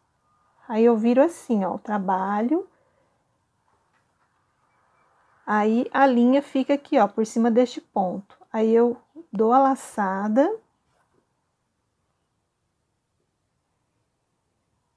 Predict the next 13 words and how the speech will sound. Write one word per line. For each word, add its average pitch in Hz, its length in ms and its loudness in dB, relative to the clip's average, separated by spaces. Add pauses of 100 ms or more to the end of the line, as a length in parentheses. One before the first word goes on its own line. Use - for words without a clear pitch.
(580)
E 233 160 0
já 233 120 0
venho 226 320 0
aqui 226 240 -8
dentro 220 400 -2
deste 226 420 -2
espaço 247 580 -6
e - 20 -6
já 262 140 -4
faço 240 720 -6 (840)
mais 339 220 -2
dois 247 320 -2
pontos 247 960 -6